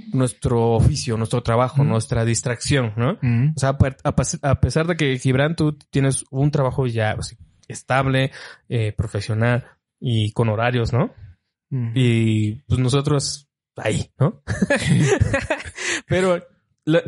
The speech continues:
Speaker 1: algo que, que, que me ha, me ha satisfacido, que, que me ha alegrado, eh, en cierta forma, es de que, eh, bueno, aprovechando, pues, de que,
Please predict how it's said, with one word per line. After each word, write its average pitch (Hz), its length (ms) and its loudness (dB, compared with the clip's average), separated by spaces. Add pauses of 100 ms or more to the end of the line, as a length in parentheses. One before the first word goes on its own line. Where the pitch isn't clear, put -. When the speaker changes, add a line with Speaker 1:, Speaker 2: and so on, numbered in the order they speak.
(240)
Speaker 1:
algo 220 280 2
que, 202 240 -6
que, 147 320 -2
que 151 120 0
me 151 160 2
ha, 170 560 0
me 131 200 0
ha 131 60 2
satisfacido, 151 840 0
que, 135 240 0
que 139 100 0
me 127 160 2
ha 139 280 2
alegrado, 143 680 0 (120)
eh, 110 640 0 (200)
en 123 200 0
cierta 139 300 0
forma, 147 320 2
es 143 60 0
de 151 100 -2
que, 131 340 0 (880)
eh, 104 920 2
bueno, 156 180 0
aprovechando, 160 520 0
pues, 165 140 2
de 143 100 0
que, 120 260 -2